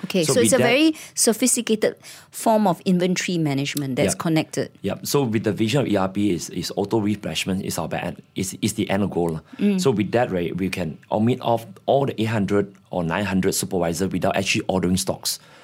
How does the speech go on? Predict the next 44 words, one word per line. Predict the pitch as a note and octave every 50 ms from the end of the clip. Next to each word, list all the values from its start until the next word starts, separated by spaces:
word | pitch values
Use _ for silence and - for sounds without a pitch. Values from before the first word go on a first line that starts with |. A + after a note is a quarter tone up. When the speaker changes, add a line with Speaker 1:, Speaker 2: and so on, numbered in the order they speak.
| -
Speaker 2:
So | _ - - D#3+
we | B2+ A2+
don't | A2 F#2+ A#2 B2+ C3+ A#2+ A2
leave | A#2 A#2+ A#2+ - -
that | A#2+ A2 - - - -
to | F#2 E2+ D#2+ D#2+
their, | D2+ E2 E2+ E2 D#2 D2+ D#2 - - - - - - - -
uh, | - - - G1+ -
we | - G2+
don't | G2 A2 A#2 B2
leave | A2 A2+ A2+ -
that, | A2 G2+ - - - - - - - - _ _
uh, | - E2 D#2 C2 B1+ - _ _
to | - G2+
their | E2+ F#2 - -
own | G2 G#2+
judgment. | G#2 - F2 - - - G#2+ C3+ D3 - -
Instead, | - F#2+ - - - A#2 A2 -
we | F2+ F#2
will | E2 D#2+ E2 - - _ -
console | - - A2 G#2+ G#2 - A#2+ G#2
everything | E2+ F2 F#2 F2 G2 G2+
back | F#2 F#2 E2 C#2 -
to | - F2
the | D#2+ D#2+ -
H | - G#2+ - -
Q | - - G#2+ G2+ F#2+
to | F#2+ F2+
do | E2 D2+ F#2 F#2
that | - - -
part | - D#2+ D2 D2+
of | D2 -
work. | C2+ - - - - - - - _
Speaker 1:
And | - C#4+ D4 D4 D4 C#4+ C#4+
has | C#4 D4+ D4+ E4
it | E4 C#4
been | A#3+ A3+ G#3 G3
a | E3+
challenge | D3+ - - G#3 F#3+ G#3 A3 A#3 A#3 - -
in | - F3 E3 E3
the | D#3+
last | D#3 D#3+ F3 F3 F3+ F#3 - -
few | - F#3+ F#3
years | F3 E3+ E3 D#3+ E3 F3 F#3 F#3 - - -